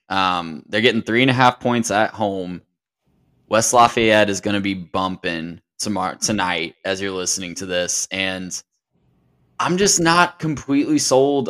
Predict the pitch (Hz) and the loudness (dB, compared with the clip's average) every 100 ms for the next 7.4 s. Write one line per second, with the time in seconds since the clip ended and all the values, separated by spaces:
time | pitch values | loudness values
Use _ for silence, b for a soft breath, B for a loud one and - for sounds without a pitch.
0 | 101 117 120 113 123 113 - 117 95 - | 2 4 4 2 0 2 4 4 4 2
1 | 104 104 - 113 104 117 120 120 131 131 | 0 0 0 0 0 2 2 4 0 2
2 | 131 117 123 120 104 92 95 95 110 123 | 0 -2 -2 0 -2 -4 -2 0 0 -2
3 | - 131 131 135 131 143 139 117 98 95 | -4 -4 -2 -2 -2 0 0 2 0 -2
4 | - _ _ _ _ _ _ _ - 117 | -6 _ _ _ _ _ _ _ 2 6
5 | 156 147 160 135 127 123 117 110 98 117 | 6 4 4 6 6 4 4 2 2 0
6 | 104 107 95 92 98 90 87 - 92 82 | 0 -2 -2 -4 -4 -8 -4 -2 -2 -4
7 | - 87 - - | -10 -12 -12 -18